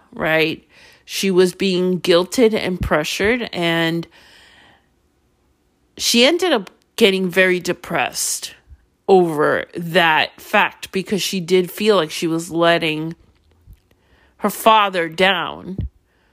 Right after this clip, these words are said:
Um, and the, the weird thing is, this, this is spilling over into raising a child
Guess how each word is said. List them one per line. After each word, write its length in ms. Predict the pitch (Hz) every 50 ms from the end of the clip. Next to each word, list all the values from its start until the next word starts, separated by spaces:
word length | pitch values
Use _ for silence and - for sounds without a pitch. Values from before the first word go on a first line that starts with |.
| _ _ _ _ _ _ _ _ _ _ _ _ -
Um, 760 | 180 175 165 160 160 156 151 160 160 156 151 151 - - - - _ _ _ _ _ _ _ _ _ _ _ _ _ _ _ _ _ _ _ _ _ _ _ _ _ _ _ _ -
and 520 | 240 226 220 214 208 208 208 202 196 - - _ _ _ _ _ _ _ _ _
the, 220 | 190 220 226 220 - - - _ _
the 100 | - 208
weird 400 | 202 196 226 254 262 254 208 -
thing 260 | - 185 180 170 170
is, 340 | 165 160 160 160 170 175 -
this, 260 | 202 214 226 - - -
this 360 | _ - 185 214 208 196 - -
is 120 | 214 196
spilling 680 | - - - - _ - 214 208 202 196 190 185 185
over 380 | 185 185 185 170 165 185 180 180
into 560 | 175 175 180 - - 190 180 170 170 170 170 - - - - - - _ _ _ _ _ _ _
raising 840 | - 175 202 214 208 214 214 196 185 220 208 208 196 196 185 156 - - _ _ -
a 140 | 196 208 175
child 760 | - - - 208 196 190 185 190 190 196 190 185 165 -